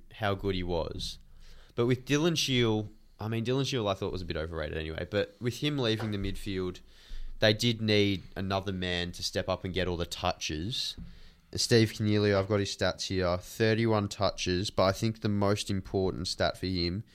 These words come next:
is three goals. When you're getting a midfielder, like, obviously he's not gonna score three goals a week. But if a midfielder's scoring three goals and getting thirty touches for you, twenty-four of them being kicks, which I think are quite important,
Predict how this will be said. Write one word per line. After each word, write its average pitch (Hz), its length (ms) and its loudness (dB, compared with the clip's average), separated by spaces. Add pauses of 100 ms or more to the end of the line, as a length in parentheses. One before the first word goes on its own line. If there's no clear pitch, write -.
(280)
is 92 160 -4
three 92 320 0
goals. 95 540 2 (680)
When 117 180 2
you're 127 100 6
getting 135 280 4
a 156 60 6
midfielder, 104 880 6
like, 104 160 2
obviously 107 380 0
he's 90 80 -4
not 90 160 -4
gonna 87 100 -4
score 82 240 -4
three 82 220 -2
goals 71 240 -4
a 67 40 -8
week. - 440 -10 (400)
But - 220 2 (120)
if 120 100 -2
a 127 60 4
midfielder's 113 720 6
scoring 104 400 2
three 98 300 2
goals 90 300 2
and 95 80 -4
getting 87 200 -2
thirty 92 340 2
touches 90 480 0
for 92 240 0
you, 85 280 -2 (580)
twenty-four 101 640 0
of 92 80 2
them 92 160 0
being 90 260 0
kicks, - 540 -4
which 87 120 -8
I 78 140 0
think 80 240 -8
are 76 40 -10
quite 80 340 -6 (320)
important, 80 600 -6